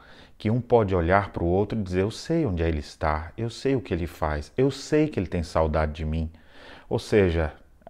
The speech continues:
não é uma pessoa enganada, mas é uma pessoa que tem segurança porque tem um relacionamento verdadeiro. Os relacionamentos hoje em dia são tão superficiais, as pessoas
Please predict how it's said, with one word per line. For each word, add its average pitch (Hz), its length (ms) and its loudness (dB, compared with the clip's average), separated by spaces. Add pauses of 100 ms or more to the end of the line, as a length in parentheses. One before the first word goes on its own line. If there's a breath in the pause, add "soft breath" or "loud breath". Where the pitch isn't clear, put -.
não 143 180 0
é - 20 4
uma 165 80 2
pessoa 135 380 0
enganada, 87 760 2 (180)
mas 90 180 -2
é 95 40 4
uma 95 100 2
pessoa 92 360 -2
que 85 100 -8
tem 95 200 -2
segurança 90 1000 -2 (340 loud breath)
porque - 240 -4
tem 113 180 0
um 104 40 0
relacionamento 95 800 -2
verdadeiro. 92 680 -4 (720 soft breath)
Os 82 120 -8
relacionamentos 92 640 2
hoje 87 240 0
em 82 40 -2
dia 85 200 0
são 90 200 -4
tão 95 180 -2
superficiais, 85 1000 -2 (380 loud breath)
as - 160 -4
pessoas 98 840 2